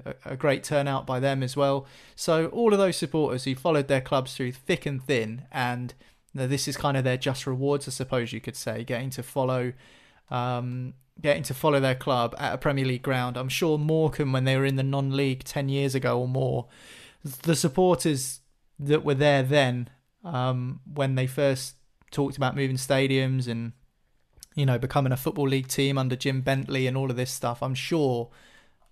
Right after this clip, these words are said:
that they would never have imagined that they'd be playing Tottenham away at the most expensive ground in world football and the most modern stadium, uh, against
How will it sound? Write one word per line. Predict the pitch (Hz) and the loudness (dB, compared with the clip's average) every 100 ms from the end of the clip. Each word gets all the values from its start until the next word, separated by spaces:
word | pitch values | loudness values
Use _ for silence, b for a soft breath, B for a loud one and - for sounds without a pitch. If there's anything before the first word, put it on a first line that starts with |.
| - | -8
that | 143 131 123 - | 0 2 2 0
they | 135 | 0
would | 131 | 2
never | 135 135 131 | 2 0 0
have | 123 | 0
imagined | 120 120 120 120 | -2 -2 -4 -6
that | 120 | -4
they'd | 123 117 | -6 -6
be | |
playing | 113 123 117 113 | -4 -2 -2 -4
Tottenham | - - 127 | -6 -4 -4
away | 117 117 113 113 | -2 -2 -2 -4
at | 123 113 | -6 -4
the | 127 | -4
most | 120 - | -4 -6
expensive | - - 127 131 113 | -10 -6 -6 -6 -8
ground | - 120 110 110 - - - | -4 -2 -2 -6 -10 -18 -8
in | 127 113 117 | -4 -4 -2
world | 120 113 | -2 -2
football | - 127 131 120 127 b b b b | -4 -8 -6 -8 -10 b b b b
and | 104 | -6
the | 113 | -4
most | 110 | -2
modern | 151 135 120 | 0 0 0
stadium, | 113 - 123 123 117 117 160 | -2 -2 -2 -2 -6 -8 -10
uh, | 120 120 | -8 -6
against | - 131 127 127 | -4 -4 -4 -6